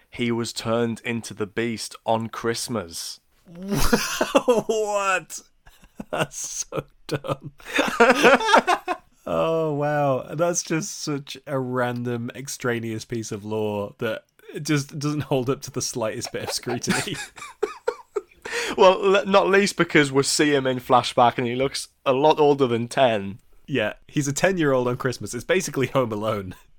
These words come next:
Speaker 2: He refuses to let a stranger into his house.
Speaker 1: So he has banned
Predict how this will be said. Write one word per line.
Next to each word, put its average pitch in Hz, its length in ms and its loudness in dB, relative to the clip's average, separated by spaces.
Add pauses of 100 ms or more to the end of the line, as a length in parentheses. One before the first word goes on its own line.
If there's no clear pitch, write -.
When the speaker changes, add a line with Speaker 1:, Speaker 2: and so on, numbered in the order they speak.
(240)
Speaker 2:
He 160 140 4
refuses 147 540 -2
to 143 100 0
let 135 180 0
a 135 40 -6
stranger 135 460 -4
into 107 200 -8
his 104 120 -10
house. 117 420 -10 (120)
Speaker 1:
So 190 240 4
he 175 120 8
has 165 180 4
banned 214 640 2